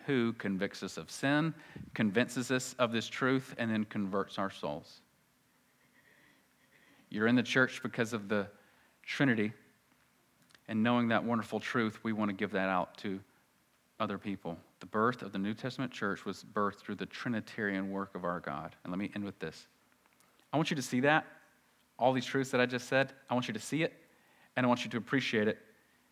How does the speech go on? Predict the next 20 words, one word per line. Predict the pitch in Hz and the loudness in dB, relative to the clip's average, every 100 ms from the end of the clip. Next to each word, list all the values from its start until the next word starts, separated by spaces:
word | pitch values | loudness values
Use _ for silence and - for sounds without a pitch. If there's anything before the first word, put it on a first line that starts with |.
| _ - | _ -8
and | 107 - | -6 -6
spread | - 123 107 | 4 6 6
it | - - - _ _ _ _ _ 113 | 4 -6 -20 _ _ _ _ _ -8
as | 107 | -4
you | 104 | -2
share | 117 104 | 0 0
the | |
good | 98 101 | 0 -2
news | 101 104 | -2 -2
with | 101 | 0
others | 95 90 - | 0 -2 -6
so | - - 113 | -8 0 2
that | 107 98 107 101 | 2 0 -2 -2
they | 107 117 113 | 2 4 2
can | 117 98 | -2 0
also | 107 107 110 - | 0 0 -6 -6
enter | 110 - - | -8 -8 -6
into | 117 117 - 123 - | -4 -4 -4 -8 -2
our | 104 101 107 - _ _ _ _ _ _ _ _ _ - | 2 2 0 -6 _ _ _ _ _ _ _ _ _ -20
family, | - 131 131 123 107 | -12 -4 -2 0 -2